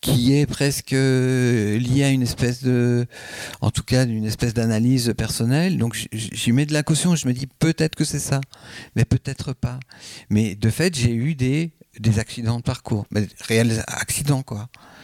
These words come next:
Euh, à dix-sept ans, j'ai eu un accident de moto qui m'a bousillé le, le genou gauche.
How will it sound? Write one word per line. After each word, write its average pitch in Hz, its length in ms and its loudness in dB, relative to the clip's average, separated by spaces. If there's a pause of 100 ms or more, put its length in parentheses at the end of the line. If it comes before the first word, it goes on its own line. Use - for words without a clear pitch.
(360)
Euh, 90 260 0
à 95 60 -2
dix-sept - 420 -2
ans, 170 300 4
j'ai 95 180 -2
eu 104 180 2
un 101 160 2
accident 95 360 -2
de 113 60 2
moto 131 360 0 (520)
qui - 180 0
m'a 92 260 2 (1300)
bousillé 104 640 0
le, 92 280 2
le 95 120 -2
genou 101 320 2
gauche. 175 460 2